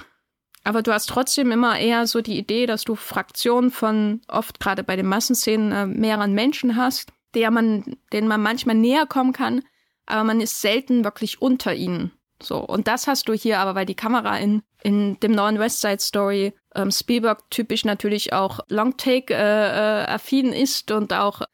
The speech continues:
einfach so, so wunderschöne Schwenks drinne hat, die ist so fließend, wie sie sich da durchbewegt durch diese Gruppen, genauso wie wir am Anfang uns mit den Jets durch dieses extrem beliebte Viertel bewegen und die Jets deswegen auch so,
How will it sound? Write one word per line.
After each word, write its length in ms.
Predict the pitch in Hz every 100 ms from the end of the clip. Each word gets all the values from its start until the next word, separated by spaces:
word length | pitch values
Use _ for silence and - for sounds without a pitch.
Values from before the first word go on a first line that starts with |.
| _
einfach 280 | - 202 214
so, 400 | - 220 208 202
so 500 | 196 208 202 196 190 - -
wunderschöne 680 | 185 240 277 240 - 247 226
Schwenks 680 | - 214 220 262 269 - -
drinne 280 | - 226 220
hat, 180 | 220 202
die 60 |
ist 120 | -
so 120 | - 262
fließend, 680 | - 247 254 320 - 247
wie 80 | 226
sie 120 | 220
sich 220 | 226 240 -
da 100 | 196
durchbewegt 640 | 226 269 - 214 220 -
durch 180 | 220 -
diese 440 | 214 208 208 202 - _ _ - -
Gruppen, 280 | 226 262
genauso 360 | 240 214 233 226
wie 160 | 240 208
wir 160 | 214
am 120 | 208 -
Anfang 640 | 208 277 285 240 214 208
uns 420 | 202 208 - - - _ -
mit 180 | 208 202
den 160 | 208
Jets 320 | 196 226 247 -
durch 160 | 220
dieses 260 | 220 208 202
extrem 460 | - 208 - 226
beliebte 380 | 226 214 214 -
Viertel 440 | - 233 247 220 190 _ _ _
bewegen 420 | 190 196 202 196
und 220 | 170 185 190
die 100 | 185
Jets 260 | 208 220
deswegen 420 | - 208 214 214 -
auch 160 | 202
so, 360 | - 208 196